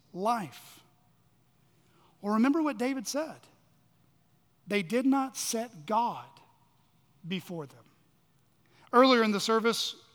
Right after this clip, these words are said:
Jacob read from John fifteen. Jesus did the same thing to his disciples. He says, "Don't be surprised when the world hates you because of me. If they hated me, they're gonna hate you." I want you to notice Jesus' logic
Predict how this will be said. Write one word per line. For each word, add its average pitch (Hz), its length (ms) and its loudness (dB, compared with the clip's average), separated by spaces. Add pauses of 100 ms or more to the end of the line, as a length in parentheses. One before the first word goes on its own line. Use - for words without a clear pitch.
(100)
Jacob 226 400 4
read 220 160 4
from 220 160 -2
John 220 240 4
fifteen. 233 540 2 (760)
Jesus 226 440 2
did 208 180 0
the 208 80 0
same 240 300 4
thing 240 200 2
to 233 60 2
his 233 160 2
disciples. 240 640 2 (260)
He 233 120 0
says, 226 200 2
"Don't 247 200 6
be 277 120 8
surprised 269 640 8
when 233 100 4
the 233 80 4
world 233 280 6
hates 254 380 2
you 240 160 2
because 220 360 0
of 233 80 -2
me. 262 340 2 (300)
If 214 120 0
they 220 160 4
hated 226 300 4
me, 240 200 4
they're 254 140 4
gonna 220 260 4
hate 220 280 0
you." 262 260 -2 (420)
I - 40 -6
want 247 240 2
you 262 60 2
to 233 100 2
notice 226 340 4
Jesus' 196 580 -2
logic 202 600 2